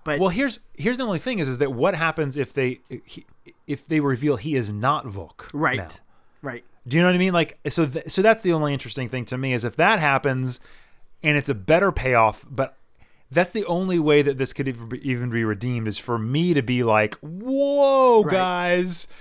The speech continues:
Speaker 2: now you pulled the wool over my eyes.
Speaker 1: Yeah.
Speaker 2: I thought it was Vogue. It was actually this other thing,
Speaker 1: Right.
Speaker 2: and that other thing is so much better."
Speaker 1: It's actually
Speaker 2: But I don't think that's
Speaker 1: Takuma
Speaker 2: happening.
Speaker 1: somehow or whatever.
Speaker 2: I d-,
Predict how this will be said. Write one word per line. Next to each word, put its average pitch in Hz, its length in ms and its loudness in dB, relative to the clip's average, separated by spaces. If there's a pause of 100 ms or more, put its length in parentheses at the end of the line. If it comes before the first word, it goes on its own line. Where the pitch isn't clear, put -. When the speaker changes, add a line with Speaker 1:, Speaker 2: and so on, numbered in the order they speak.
(160)
Speaker 2:
now 190 480 0
you 180 200 2
pulled 151 420 0
the 139 100 2
wool 151 460 2
over 131 180 4
my 117 220 2
eyes. 110 420 4
Speaker 1:
Yeah. 151 180 4
Speaker 2:
I 190 80 4
thought 214 240 2
it 202 120 0
was 165 160 0
Vogue. 143 360 4
It 156 120 -2
was 147 140 -2
actually 180 380 -4
this 160 160 -6
other 165 260 -2
thing, 143 240 -2
Speaker 1:
Right. 156 140 2
Speaker 2:
and 135 80 -2
that 131 140 0
other 160 220 0
thing 139 280 -2
is 139 140 -6
so 233 460 -6
much 254 400 -10
better." 240 520 2
Speaker 1:
It's 156 140 -6
actually 147 260 0
Speaker 2:
But 139 40 4
I - 40 4
don't 139 160 0
think - 160 2
that's 127 140 4
Speaker 1:
Takuma 156 40 4
Speaker 2:
happening. 110 160 4
Speaker 1:
somehow 139 460 0
or 139 160 -4
whatever. 143 320 -2
Speaker 2:
I 135 80 6
d-, 139 140 -2